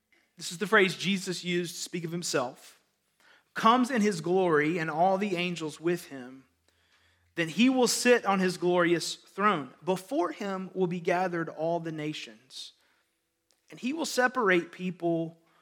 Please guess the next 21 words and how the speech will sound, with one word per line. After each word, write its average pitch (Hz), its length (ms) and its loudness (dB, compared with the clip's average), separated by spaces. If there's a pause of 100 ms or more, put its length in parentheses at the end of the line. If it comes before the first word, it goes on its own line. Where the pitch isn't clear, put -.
(180)
one 190 400 -2
from 175 220 -4
another 143 500 -4
as 131 160 -10
a 127 60 -14
shepherd, 170 680 -6 (120)
shepherd - 600 -8
separates 135 1120 -4 (140)
the 127 120 -12
sheep - 540 -16 (240)
from 135 440 -12 (160)
the 127 80 -18
goats." - 420 -18
I'm 180 120 -10
just 196 140 -10
gonna 196 200 -4
go 170 160 -4
ahead 165 120 0
and 139 100 -6
pre-admit, 139 500 -6
shepherd, 190 1000 2